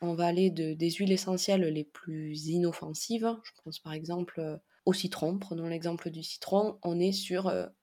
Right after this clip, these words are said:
du zeste de citron, quelque chose qu'on utilise, euh, dans la vie de tous les jours, euh, par ailleurs, à des huiles essentielles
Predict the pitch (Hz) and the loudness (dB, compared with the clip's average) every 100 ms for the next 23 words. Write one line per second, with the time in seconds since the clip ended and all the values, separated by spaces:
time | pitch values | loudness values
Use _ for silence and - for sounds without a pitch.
0 | _ - 156 160 156 185 196 185 165 - | _ -10 -6 0 6 6 4 0 -2 -4
1 | - - 214 202 165 160 165 190 190 165 | -6 -2 -2 -2 -4 -6 -4 -4 -2 -2
2 | 160 160 - 175 180 175 160 151 - 190 | -2 -4 -4 -2 0 -2 -2 -6 -10 -14
3 | 175 _ _ - 170 165 160 170 170 - | -20 _ _ -8 -4 -4 -4 -4 -4 -2
4 | 170 165 185 185 165 151 151 160 160 170 | -2 2 2 2 -2 -4 -8 -10 -4 0
5 | 208 196 _ - 208 202 190 170 175 175 | -2 -2 _ 2 4 8 8 6 2 0
6 | 180 175 - 202 202 196 | 0 0 2 2 2 0